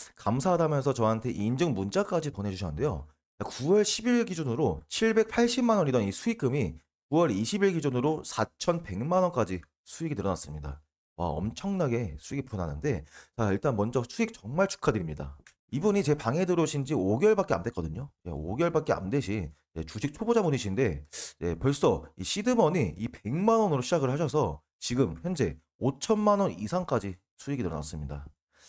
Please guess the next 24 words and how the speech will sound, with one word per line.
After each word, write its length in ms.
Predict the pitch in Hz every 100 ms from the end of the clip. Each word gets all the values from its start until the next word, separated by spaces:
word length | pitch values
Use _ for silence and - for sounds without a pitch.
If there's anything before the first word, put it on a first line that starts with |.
| -
그래서 160 | - 107
이 80 | 104
중에는 300 | 151 139 107
일부는 520 | 104 135 180 160 135
출금을 380 | - 190 196 147
해가지고 640 | 156 190 139 101 104 80 _ _ -
생활비와 640 | 190 202 185 151 143 143
이 100 | -
적금 400 | - - - 156
등에 220 | 139 135 104
요긴하게 360 | 87 147 127
쓰고 200 | 120 165
계시고 560 | 156 85 143 98 101 71 - -
나머지 440 | 87 131 196 202
수익금으로 480 | 190 196 185 151 143
다시 340 | - - 107
한번 380 | 202 143 123 107 - - _
저와 220 | - 113
함께 340 | 117 113 - 127
수익을 600 | - 143 131 135 127 - -
이제 80 | 90
이끌어 280 | 85 -
가기로 200 | 117 90
했는데요. 500 | 117 151 98 160 80